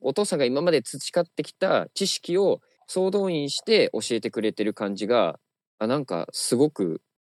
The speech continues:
なんか親子としても誠実な関係というか、なんか息子が今後研究者になるかわかんないけど、そういうのを調べていく過程ですごく大事な存在なんだなっていうのがわかるのが、めちゃめちゃいい関係性なんですよ。この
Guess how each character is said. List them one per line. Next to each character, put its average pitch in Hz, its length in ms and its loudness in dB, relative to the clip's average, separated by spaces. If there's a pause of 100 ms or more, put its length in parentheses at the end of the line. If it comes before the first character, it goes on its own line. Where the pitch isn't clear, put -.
(160)
な 110 80 0
ん 101 40 -4
か - 120 -6
親 131 200 6
子 95 120 -2
と 92 80 -4
し - 80 -8
て 92 60 -4
も 85 40 -2
誠 85 180 0
実 95 320 -2
な 90 100 -4
関 90 200 -4
係 90 160 2
と 92 100 -2
い 90 100 2
う 85 60 -2
か、 78 280 -2
な 110 100 0
ん - 20 0
か - 120 -2
息 110 240 2
子 156 120 4
が 147 280 4 (360)
今 143 200 0
後 139 160 2 (380)
研 143 120 -4
究 151 120 -2
者 120 80 0
に 95 40 0
な 92 40 -2
る 92 40 -6
か - 80 -2
わ 87 40 -2
か 113 120 -4
ん - 20 -2
な 87 80 -4
い - 40 -12
け - 80 -6
ど、 95 120 2
そ 127 160 0
う - 20 4
い 139 40 4
う - 20 2
の 98 80 0
を - 20 -4
調 107 200 2
べ 110 100 4
て - 100 -4
い 80 60 -6
く 82 220 -6
過 - 80 -8
程 101 220 2
で 95 200 2 (180)
す - 140 -2
ご - 80 4
く - 80 -2
大 98 140 4
事 104 60 2
な 107 60 0
存 104 160 -4
在 107 120 4
な 107 120 2
ん 90 40 -4
だ 80 80 -6
な 92 120 -4
っ 95 40 -8
て - 140 -6
い - 20 -2
う 80 40 -4
の 78 60 -6
が 78 80 -2
わ 80 120 -2
か 95 100 0
る 90 80 0
の 80 100 -6
が、 80 260 -4 (260)
め 101 80 -2
ち - 60 -4
ゃ 104 60 2
め 110 100 2
ち - 60 -4
ゃ 95 40 4
い - 60 0
い 92 320 2 (300)
関 92 180 -4
係 92 140 2
性 90 160 0
な 87 100 0
ん - 20 -2
で 78 60 -4
す - 100 -10
よ。 78 60 -8
こ - 120 -4
の 85 200 -4